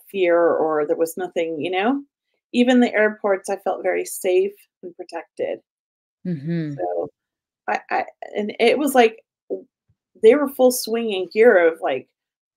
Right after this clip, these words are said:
Speaker 1: tourists coming. I mean, it's tourist season and nothing
Speaker 2: Yes.
Speaker 1: slowed them down. So I say, if you wanna go, go. Um, yeah, I would do another location. Somebody asked, they told us about this great place in the desert where you can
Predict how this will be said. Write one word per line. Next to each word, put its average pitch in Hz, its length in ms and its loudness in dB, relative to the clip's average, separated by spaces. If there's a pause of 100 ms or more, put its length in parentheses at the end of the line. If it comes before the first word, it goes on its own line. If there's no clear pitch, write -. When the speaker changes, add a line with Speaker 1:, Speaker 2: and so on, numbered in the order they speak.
Speaker 1:
tourists 254 420 4
coming. 151 380 -10
I 160 40 -10
mean, 175 140 -6
it's 247 240 -2
tourist 247 320 4
season 170 340 -4
and 170 140 -10 (300)
nothing 208 340 2
Speaker 2:
Yes. 185 200 4
Speaker 1:
slowed - 340 -8
them 180 80 -6
down. 180 440 0
So 185 440 0
I 233 200 4
say, 214 280 2
if 190 140 0
you 233 140 -2
wanna 233 240 -2
go, 185 400 0
go. 170 460 0 (960)
Um, 214 460 0
yeah, 269 320 2
I 247 140 6
would 254 260 0
do 294 140 -4
another 247 320 2
location. 226 720 -2
Somebody 220 280 -4
asked, 240 200 -2 (440)
they 233 320 4 (140)
told 330 200 -2
us 359 140 -4
about 240 420 2
this 240 300 -8
great 233 360 -2 (100)
place 247 440 0
in 220 120 -8
the 202 180 -8
desert 208 440 -4
where 214 120 -4
you 208 220 -6
can 196 240 -12